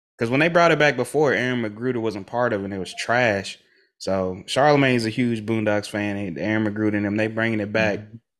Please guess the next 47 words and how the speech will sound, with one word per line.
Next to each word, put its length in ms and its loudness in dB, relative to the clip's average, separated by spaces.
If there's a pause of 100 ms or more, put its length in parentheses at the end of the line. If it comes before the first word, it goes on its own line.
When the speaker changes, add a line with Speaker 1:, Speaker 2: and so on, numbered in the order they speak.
(180)
Speaker 1:
It's 200 -10
gonna 180 -6
be 120 -2
nice, 400 -6
hopefully. 560 -4 (1040)
Speaker 2:
All 160 -10
right, 240 2
all 100 -2
right, 180 0
Deuce. 280 -2 (140)
You 240 -2
wanna 180 0
do, 80 0
you 300 -2
wanna 160 -2
do 60 -2
your 420 0
top 240 -4
one 200 -6
from 140 -12
that 120 -4
row? 200 -4
You 120 -4
wanna 140 -4
do 80 -6
your 180 -4
top 280 -6
row 180 -6
for, 240 -12
from 260 -12
every 160 -6
one 200 -10
of 100 -12
'em 140 -10
on 220 -10
the, 120 -18 (200)
on 200 -8
the 60 -10
Speaker 1:
Mm, 120 -4
Speaker 2:
thing? 260 -16 (100)
Speaker 1:
no, 180 0
let's 120 -2
stick 240 -2
to 120 0
our 180 0
side, 400 -2
man. 480 -6